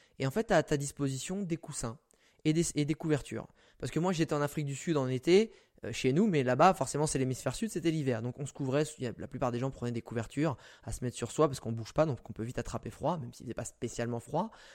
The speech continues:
Et tu peux prendre des coussins pour te mettre au mi-, au maximum confortable. Mais, tu vois, en fait, c'est,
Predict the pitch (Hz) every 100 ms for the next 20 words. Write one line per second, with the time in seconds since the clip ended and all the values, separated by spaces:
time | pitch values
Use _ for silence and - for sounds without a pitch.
0 | - - - - - 170 185 165 - 202
1 | 170 - 151 151 185 170 143 160 175 139
2 | 135 - 135 160 - 156 160 - 127 -
3 | 117 107 - _ _ _ _ - 139 156
4 | - _ _ _ _ _ _ - 170 240
5 | 214 220 220 - 147 143